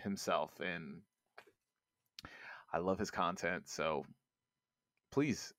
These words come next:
give him a follow. Also, all, all his links will be in the description of this podcast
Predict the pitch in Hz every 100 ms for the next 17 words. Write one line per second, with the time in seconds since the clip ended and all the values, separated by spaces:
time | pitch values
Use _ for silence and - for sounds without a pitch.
0 | _ - 90 98 95 110 107 110 110 -
1 | 139 139 135 139 139 - 147 156 151 143
2 | 139 131 113 123 131 131 127 120 - 123
3 | 123 113 107 - 117 113 - 110 107